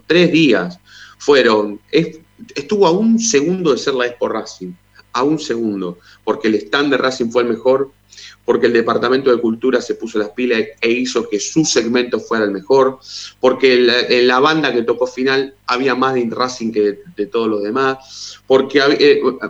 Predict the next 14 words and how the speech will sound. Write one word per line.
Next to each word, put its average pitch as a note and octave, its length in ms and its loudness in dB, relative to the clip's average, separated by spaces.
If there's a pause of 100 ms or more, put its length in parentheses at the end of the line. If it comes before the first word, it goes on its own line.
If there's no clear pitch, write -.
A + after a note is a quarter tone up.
eh, A#2+ 100 0
los C#3+ 180 2
únicos C#3 280 2
loquitos B2+ 340 0
que A#2+ 80 -4
hicieron A#2+ 280 -4
radio C3+ 280 -2
los A2 160 -4
tres B2+ 200 -2
días, C3+ 200 0
veinticuatro A#2+ 540 -4
eran G#2+ 240 -4
de G#2 120 -4
Racing, C3+ 500 -6